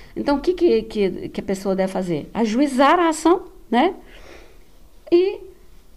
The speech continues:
tem a conta bancária, não existe essa situação de cobrar pensão alimentícia, ir na porta do sujeito pra pegar a pensão alimentícia. Isso é, isso aí é uma da, uma das, das principais situações que podem gerar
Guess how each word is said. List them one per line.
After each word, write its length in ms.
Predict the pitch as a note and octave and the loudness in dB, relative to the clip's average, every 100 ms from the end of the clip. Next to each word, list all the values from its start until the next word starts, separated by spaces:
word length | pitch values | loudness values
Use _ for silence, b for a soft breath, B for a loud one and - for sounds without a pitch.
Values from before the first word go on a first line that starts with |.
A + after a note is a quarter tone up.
| - - | -20 2
tem 180 | D#4+ D#4 | 2 4
a 80 | C4+ | 0
conta 320 | - C#4 C4 | 2 2 4
bancária, 560 | A#3+ B3+ C4+ D4+ A4 | 2 2 2 2 4
não 120 | F4+ F4+ | 4 4
existe 500 | F4 G#3 C4 G4 A#3 | 2 0 0 0 -2
essa 140 | A#3 | -8
situação 480 | G#3+ - G3+ G3+ G#3 | -8 -4 -4 -2 -4
de 80 | G#3+ | -2
cobrar 520 | - F#3 E3+ F#3+ - | -2 0 2 0 0
pensão 340 | F3+ F3 E3+ F#3+ | -4 -4 -4 -2
alimentícia, 760 | F3 E3+ E3+ - A#3+ B3 - - b b b | 0 0 -2 -6 -8 -8 -14 -20 b b b
ir 180 | - C4 | 0 2
na 160 | C#4 G#3 | 2 -2
porta 500 | - A#3+ C#4 C#4 G3+ | 2 4 4 2 -6
do 60 | |
sujeito 440 | F3+ - F3+ F#3+ G3 | -6 -8 -4 -2 -4
pra 100 | F#3 | -8
pegar 260 | F#3 E3+ | -8 -6
a 40 | F3 | -6
pensão 300 | E3+ E3+ - | -6 -8 -6
alimentícia. 440 | E3 E3+ - G#3 B B B B | -4 -4 -8 -12 B B B B
Isso 260 | G#4 G#4 - | -6 -4 0
é, 280 | F4 G4 F#4 B B B | 2 2 -2 B B B
isso 220 | - A#3+ C4 | -8 0 2
aí 200 | B3 C4 | 4 4
é 60 | |
uma 160 | D#4 D#4+ | 4 4
da, 160 | B3+ - | 2 0
uma 160 | A3 | -2
das, 300 | G#3+ A3+ - - - | 0 -2 -4 -18 -16
das 400 | D#3 - F3+ G3 | -14 -6 -6 -6
principais 800 | - B3 D4 - - D4+ G#4 G4 | -6 -4 -4 -6 0 2 2 0
situações 960 | - E4 D4 C#4+ B3 - A3 B3+ D#4 B B B B | -4 -6 -2 -4 -4 -2 2 2 2 B B B B
que 100 | - | -10
podem 640 | A#3+ - A3 G#3+ A#3 B3 - | -4 2 4 6 4 0 -2
gerar 600 | G3+ B3 G#3 F#3 G3 | -2 -2 -2 -4 -6